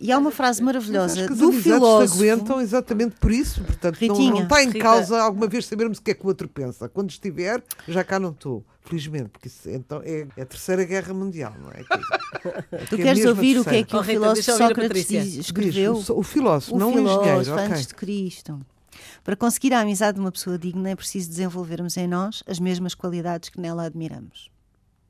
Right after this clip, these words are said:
Speaker 1: E isso é a coisa melhor de tudo. É perceber que se tem uma correlação com outra pessoa e que essa pessoa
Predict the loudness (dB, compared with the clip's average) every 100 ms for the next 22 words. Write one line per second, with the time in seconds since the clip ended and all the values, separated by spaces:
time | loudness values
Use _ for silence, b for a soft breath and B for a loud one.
0 | _ _ _ B B B 0 0 2 -2
1 | -2 -4 -2 -2 -2 -6 -12 -18 -20 _
2 | _ -8 -8 -10 -8 -4 -4 -4 -6 -4
3 | -4 -4 -6 -8 -10 -10 -8 -8 -10 -8
4 | -4 -4 -6 -12 -16 -14 -12 -12 -12 -10
5 | -8 -8 -10 -10 -10 -8 -10